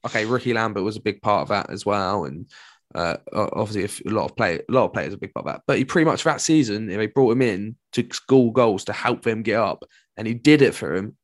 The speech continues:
And then straight away they just, they didn't even want to give him the chance, and I felt that was really unfair. Like, I feel like a lot of, a lot of these players, you can argue that maybe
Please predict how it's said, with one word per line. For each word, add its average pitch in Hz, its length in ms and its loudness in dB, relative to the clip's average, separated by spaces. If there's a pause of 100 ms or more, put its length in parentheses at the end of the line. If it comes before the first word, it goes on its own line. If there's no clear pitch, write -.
(100)
And 113 140 -4
then 120 260 -2
straight 135 280 2
away 135 200 4
they 123 220 2
just, 123 240 -8 (480)
they 107 60 -4
didn't 139 160 2
even 131 100 2
want 135 100 4
to 131 40 -2
give 127 120 0
him 120 80 -4
the 104 60 -10
chance, 147 520 -2 (100)
and 113 100 -2
I 123 40 2
felt 120 200 0
that 110 120 0
was 113 140 -4
really 110 500 -4 (680)
unfair. 101 720 -2
Like, - 320 -10 (480)
I - 60 -4
feel 123 160 0
like - 180 0
a 120 40 0
lot 131 200 4
of, 117 160 -4 (120)
a - 80 -4
lot 151 140 4
of 123 60 2
these 139 140 0
players, 113 380 -2
you 113 100 -6
can 117 120 -4
argue 113 320 -2
that 101 180 -6 (560)
maybe 117 580 0